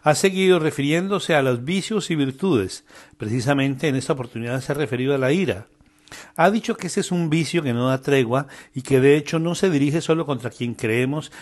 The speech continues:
que nos ha hecho mal, sino también contra toda la primera persona que resulta estar a nuestro alcance.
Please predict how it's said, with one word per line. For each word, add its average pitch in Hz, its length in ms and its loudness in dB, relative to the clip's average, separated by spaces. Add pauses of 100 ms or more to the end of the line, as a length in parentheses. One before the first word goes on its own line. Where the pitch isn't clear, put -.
(120)
que 123 140 -2
nos 120 200 -2
ha 131 100 2
hecho 135 200 -4
mal, 147 220 0
sino 139 240 -4
también 123 280 -6
contra 131 300 -6
toda 170 300 0
la 165 140 0
primera 131 360 -2
persona 143 480 -6 (260)
que 139 140 -2
resulta 123 320 -2
estar 143 200 -2
a 139 40 0
nuestro 120 280 -4
alcance. 113 500 -4